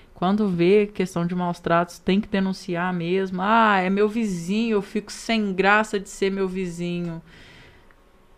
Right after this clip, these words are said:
Ô, gente, não, não tem disso, não. É, eu falo isso porque teve um caso de maus tratos, né, cometido por uma pessoa da minha família contra um cavalo que, que foi até recolhido, né,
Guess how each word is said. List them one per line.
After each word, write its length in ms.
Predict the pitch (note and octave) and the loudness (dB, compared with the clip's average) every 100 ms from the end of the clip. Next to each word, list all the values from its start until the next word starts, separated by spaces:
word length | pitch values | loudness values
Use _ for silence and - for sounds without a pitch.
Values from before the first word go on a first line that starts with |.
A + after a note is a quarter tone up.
| - | -18
Ô, 80 | F#3 | -14
gente, 400 | E3 F3 E3 - | -8 -6 -6 -8
não, 320 | E3 E3 D#3+ D#3+ - - _ _ _ _ | -8 -6 -8 -10 -20 -20 _ _ _ _
não 140 | D#3+ D#3+ | -6 -4
tem 240 | D#3+ E3+ | -2 -2
disso, 300 | E3+ E3+ - | -2 -6 -6
não. 340 | F3 D#3+ D#3 - _ | -4 -4 -6 -12 _
É, 420 | D#3 D3+ D3+ D3+ - - | -4 -2 -4 -8 -14 -6
eu 340 | D#3 D#3+ D#3+ | -4 -2 -4
falo 440 | D#3+ E3+ E3 E3+ | -4 0 0 0
isso 260 | E3+ F#3+ F#3+ | 0 -2 -4
porque 260 | - E3+ E3+ | -10 -4 -4
teve 280 | F3 E3+ | -2 -2
um 80 | E3+ | -2
caso 460 | F3+ E3 D#3+ E3+ F3 | -2 0 0 0 -6
de 500 | E3 E3 E3+ E3+ D#3+ D#3+ - - | -6 -8 -4 -2 -4 -6 -14 -6
maus 260 | D#3+ D#3+ D#3+ | 0 0 -2
tratos, 440 | - E3+ F#3 - | -2 0 0 -4
né, 240 | F#3+ F#3+ F#3+ | -6 -6 -8
cometido 460 | F3 E3 E3 E3 - | -10 -12 -10 -14 -14
por 140 | E3 | -16
uma 160 | E3 E3 | -14 -16
pessoa 400 | D#3+ E3 - D#3+ | -16 -18 -12 -10
da 100 | D#3+ | -10
minha 140 | D#3+ | -10
família 580 | D#3+ E3 E3 E3 F3+ F#3+ | -6 -4 -4 -6 -6 -8
contra 360 | - E3+ E3 E3+ | -6 -8 -6 -6
um 20 | |
cavalo 600 | - E3+ E3+ D#3+ F3 G#3+ | 0 0 2 2 0 -2
que, 340 | - F3+ E3 - - - - - - - - _ | -8 -10 -10 -12 -20 -20 -20 -20 -20 -20 -20 _
que 120 | - E3 | -16 -8
foi 180 | F3 | -2
até 220 | E3+ E3+ E3+ | -2 0 -2
recolhido, 720 | F3 - F3+ F3 E3 G#3+ G#3+ | -2 -2 -2 -2 -4 -6 -6
né, 240 | F#3 F#3 | -6 -6